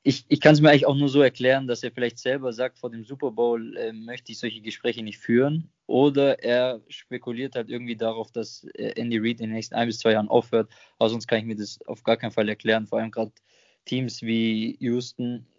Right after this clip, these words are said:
sollten da doch sehr Interesse haben, so einen, ähm, sag ich mal, offensiv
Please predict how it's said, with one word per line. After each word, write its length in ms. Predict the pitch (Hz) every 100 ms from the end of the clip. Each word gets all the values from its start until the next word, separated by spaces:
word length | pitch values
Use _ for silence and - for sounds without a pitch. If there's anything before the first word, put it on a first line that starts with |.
| -
sollten 360 | - 110 113
da 160 | 107 107
doch 180 | 110 -
sehr 600 | - - 117 117 113 107
Interesse 460 | 107 110 113 123
haben, 120 | 113
so 180 | 107 120
einen, 340 | 110 110 120 151 _ _ _
ähm, 320 | - 110 107
sag 140 | 107 113
ich 60 |
mal, 60 | -
offensiv 600 | 127 120 120 110 107 _